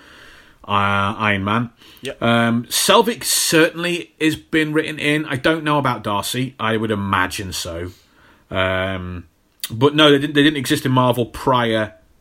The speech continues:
Speaker 1: to this, this Thor movie. Um, in the comics, Jane Foster is Donald Blake's nurse
Speaker 2: Ah,
Speaker 1: that
Speaker 2: that's
Speaker 1: we
Speaker 2: what I
Speaker 1: talked about
Speaker 2: thought.
Speaker 1: earlier. She's Lois Lane to his,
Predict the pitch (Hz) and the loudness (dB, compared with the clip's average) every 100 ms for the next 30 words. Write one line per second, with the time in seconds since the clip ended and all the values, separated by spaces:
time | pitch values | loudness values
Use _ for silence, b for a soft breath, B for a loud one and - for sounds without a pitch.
0 | - - 110 101 104 98 - 104 - 160 | -10 -2 0 0 -2 -4 -4 -6 -4 2
1 | 156 120 104 104 113 - - - - - | 2 2 -2 -4 -4 -8 -20 -20 -18 -6
2 | 113 110 110 107 107 110 - B B B | -2 0 0 -2 -2 -8 -14 B B B
3 | B 135 127 165 151 135 - - - 147 | B -2 0 0 0 0 -4 -8 0 2
4 | 135 131 127 - 196 - - 98 175 - | 2 0 -2 0 0 0 -4 -4 -4 -6
5 | _ _ _ _ _ _ _ _ _ _ | _ _ _ _ _ _ _ _ _ _
6 | - 123 - 127 143 160 123 110 120 117 | -4 -2 0 0 0 0 -2 -2 -2 -2
7 | 127 139 87 - - - - - 127 131 | 2 2 0 -6 -10 -10 -14 -12 -4 0
8 | 135 127 113 117 117 113 107 107 104 110 | 2 0 -2 -2 -2 -4 -4 -2 -2 0
9 | 117 120 92 82 B B B - 131 131 | 0 0 -2 -10 B B B -2 2 2
10 | 127 - - B B B B 117 135 139 | 2 -2 -4 B B B B 2 4 4
11 | 131 127 127 113 120 113 - | 2 2 2 0 -2 -2 -6